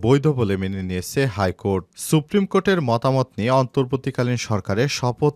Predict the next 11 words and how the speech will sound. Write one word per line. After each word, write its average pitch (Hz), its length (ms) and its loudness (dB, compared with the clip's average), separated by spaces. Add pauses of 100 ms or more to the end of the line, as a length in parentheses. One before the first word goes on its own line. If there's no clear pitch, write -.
নেয়া 127 200 2 (280)
চ্যালেঞ্জ 151 400 4 (320)
দায়ের 139 280 8
করে 165 280 0
করা 101 320 2 (220)
রিট 117 200 0 (120)
খারিজ 139 380 4
করে 98 260 -2
দিয়েছে 101 380 -2
হাইকোর্ট। 104 420 -4
সোমবার 113 360 2